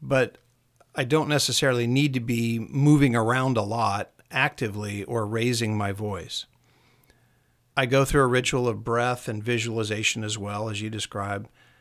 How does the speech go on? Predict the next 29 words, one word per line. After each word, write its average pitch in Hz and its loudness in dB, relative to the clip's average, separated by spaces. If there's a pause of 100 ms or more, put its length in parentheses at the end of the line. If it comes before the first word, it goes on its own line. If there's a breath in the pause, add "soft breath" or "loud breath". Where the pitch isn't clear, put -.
(280 soft breath)
and 131 -6
I 113 0
try 139 2
to 139 2
visualize 117 0
the 104 -10
first - -2
steps. - -4 (760 soft breath)
As 123 -6
long 143 2
as 147 0
I 143 0
know 143 4
what 135 2
the 98 -8
first - 0
ones 135 2
are, 127 0
I 127 -2
feel 139 0
like 127 0
the 120 -4
rest 120 -2
of 110 -4
it 107 -4
is 107 -6
going 104 -6
to 95 -8
happen. 98 -8